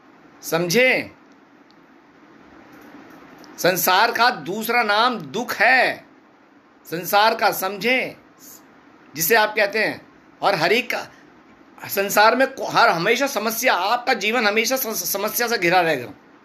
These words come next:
मैंने एक पोस्ट डाली थी, संसार का दूसरा नाम समस्या और हरि का दूसरा नाम समाधान।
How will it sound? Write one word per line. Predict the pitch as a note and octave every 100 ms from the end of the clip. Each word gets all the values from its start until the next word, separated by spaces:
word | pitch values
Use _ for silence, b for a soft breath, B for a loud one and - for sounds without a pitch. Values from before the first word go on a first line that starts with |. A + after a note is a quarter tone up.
| _ _ - _ _ - - B B B B -
मैंने | C3 F#3+
एक | A3
पोस्ट | G3 A3
डाली | G3 G3
थी, | B3
संसार | A3 G3 F#3+ G3 G3+ A#3+
का | A3+
दूसरा | F3 G3 G#3+
नाम | G#3 A#3
समस्या | A#3 F#3+ A3 A3 A3 F3 A2 B B B -
और | F3+
हरि | D#3 D#3+
का | A3 A#3
दूसरा | E3 F3 G3 G3+
नाम | G#3+ A#3
समाधान। | - F#3+ G3+ E3 D#3 G#2